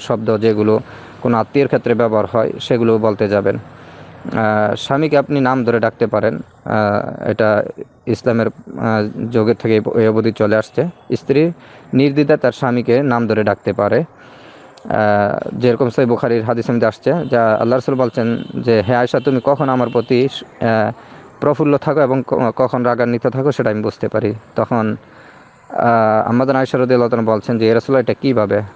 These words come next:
তখন আল্লাহ রাসূল সাল্লাল্লাহু আলাইহি ওয়াসাল্লাম বলছেন যে, "তুমি যখন আমার প্রতি সন্তুষ্ট থাকো তখন তুমি কসমের ক্ষেত্রে বলো যে, 'মোহাম্মদের রবের কসম', আর যখন অসন্তুষ্ট থাকো তখন তুমি আমার নামটা উচ্চারণ করো না।" তখন আল্লাহ রাসূল বলছেন, "ইয়া রাসূলুল্লাহ, এটা আমার শুধু, আহ, মুখের ক্ষেত্রে, কিন্তু ভালোবাসা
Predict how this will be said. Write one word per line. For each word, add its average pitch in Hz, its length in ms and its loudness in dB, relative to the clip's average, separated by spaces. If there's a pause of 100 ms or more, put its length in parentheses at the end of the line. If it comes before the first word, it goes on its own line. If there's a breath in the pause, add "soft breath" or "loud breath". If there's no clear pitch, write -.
তখন 110 300 -2 (260)
আল্লাহ 113 140 2
রাসূল 113 220 -2
সাল্লাল্লাহু - 20 -20
আলাইহি - 100 -2
ওয়াসাল্লাম 107 420 0
বলছেন 110 380 -2
যে, 113 160 2 (220)
"তুমি 131 160 2
যখন 127 140 0
আমার 117 200 0
প্রতি 123 200 -2
সন্তুষ্ট 127 440 -2
থাকো 135 260 0
তখন 123 300 -2
তুমি 113 300 0 (440 loud breath)
কসমের 143 340 0
ক্ষেত্রে 123 280 0
বলো 117 260 2
যে, 117 120 2
'মোহাম্মদের 113 600 0
রবের 107 260 0
কসম', 107 380 -2 (640 loud breath)
আর 110 220 0
যখন 127 220 0
অসন্তুষ্ট 147 480 0
থাকো 139 300 -2
তখন 127 340 -4
তুমি 120 140 0
আমার 110 180 0
নামটা 110 300 -2
উচ্চারণ 107 300 -4
করো 110 140 -2
না।" 110 100 -6
তখন 120 160 -2
আল্লাহ 117 180 0
রাসূল 120 200 -4
বলছেন, 117 220 -2
"ইয়া 123 100 2
রাসূলুল্লাহ, 139 300 2
এটা 113 160 0
আমার 113 180 0
শুধু, 117 320 0
আহ, - 760 -4
মুখের 123 300 2
ক্ষেত্রে, 110 400 0
কিন্তু 117 280 0
ভালোবাসা 117 680 0